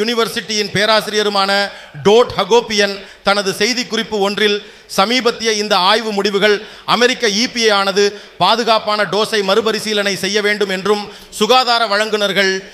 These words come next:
இந்த மாற்றங்களை நோயாளிகளுக்கு பரிந்துரைக்கலாம் என்றும் கூறுவதாக குறிப்பிட்டுள்ளார். தற்போது food கண்டெய்னர்களில் ஒரு நாளைக்கு ஒரு கிலோ பாடி வெயிட்டில் ஐந்து எம் ஜி வரையிலான பி பி ஏ அளவை பாதுகாப்பானதாக எஃப் டி ஏ கருதுகிறது. ஆனால் புதிய ஆய்வின் மூலம் இது அபாயகரமானதாக கண்டறியப்பட்ட அளவை விட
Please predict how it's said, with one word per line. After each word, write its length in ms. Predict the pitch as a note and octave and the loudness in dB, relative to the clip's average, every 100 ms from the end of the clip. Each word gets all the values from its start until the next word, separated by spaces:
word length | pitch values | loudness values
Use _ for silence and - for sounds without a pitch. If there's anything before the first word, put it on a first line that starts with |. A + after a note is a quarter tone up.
| - | -10
இந்த 200 | F3 F3+ | -2 0
மாற்றங்களை 520 | F#3 G#3+ A3 G3+ G3 | 2 0 0 -2 -2
நோயாளிகளுக்கு 640 | F3+ G#3 G#3 G3+ G3 F#3 D#3+ F3+ | 0 0 2 0 -4 -6 -2 -2
பரிந்துரைக்கலாம் 580 | G#3 G#3 G3 F#3+ F#3 F#3+ | -2 -4 -2 0 0 -2
என்றும் 220 | F3+ F3 | -6 -2
கூறுவதாக 460 | F#3 F3+ E3+ E3 E3+ | -2 0 0 0 -2
குறிப்பிட்டுள்ளார். 640 | E3 D#3 D#3+ C3+ A#2 G#2 - - - _ _ - - | -4 -4 -6 -4 -4 -6 -8 -20 -20 _ _ -10 -2
தற்போது 340 | G#3+ A3+ B3 A#3 | 0 0 -2 -2
food 200 | C#4 - | -6 -2
கண்டெய்னர்களில் 640 | B3+ B3 A#3+ A3+ G3+ A3 G#3 | 0 2 0 0 0 -2 2
ஒரு 120 | G#3+ A3+ | 2 2
நாளைக்கு 340 | G#3+ G#3+ G#3+ | 2 0 -2
ஒரு 140 | G#3+ G#3+ | -2 -2
கிலோ 180 | A3 A3+ A3 | -2 -2 0
பாடி 180 | G#3 G#3 | -2 0
வெயிட்டில் 360 | G3+ G#3 G3+ G3 F3+ | -2 -2 -2 -2 -2
ஐந்து 200 | G#3+ G#3 | -2 -2
எம் 140 | G3 G3+ | -2 -2
ஜி 60 | G3+ | -2
வரையிலான 400 | F#3+ F#3 F#3 F#3 C#3+ | -2 0 -2 -2 -4
பி 80 | G#3 | -6
பி 140 | G3+ G3 | -4 -2
ஏ 40 | F#3+ | 0
அளவை 220 | F3 F3 E3+ E3 | 0 -2 -4 -2
பாதுகாப்பானதாக 760 | F#3 F#3+ F#3 F3+ F3 E3 E3 D#3+ | 0 0 0 0 -2 -2 -2 -4
எஃப் 120 | D#3 | -6
டி 80 | E3+ E3+ | -4 -2
ஏ 40 | D#3+ | -2
கருதுகிறது. 420 | D3 C#3 B2+ G#2+ - - - _ - E3+ | -6 -6 -8 -8 -14 -20 -20 _ -4 0
ஆனால் 200 | G#3 G#3 | 0 0
புதிய 220 | G#3 A#3+ C#4 | -4 0 4
ஆய்வின் 340 | A#3 A#3+ A#3 G#3 | 4 2 -2 -2
மூலம் 220 | A#3 B3 | 0 0
இது 140 | G#3+ A3 | 0 0
அபாயகரமானதாக 1040 | E3+ A#3 B3 A3+ A3+ A3 A3 A3 A3 A3 | 2 4 4 2 0 0 -2 0 0 0
கண்டறியப்பட்ட 580 | F#3+ G#3+ A3 A3 G#3+ E3+ G3 | -2 0 0 -2 -4 -2 0
அளவை 220 | G3+ G3+ | 0 0
விட 120 | F#3+ | 2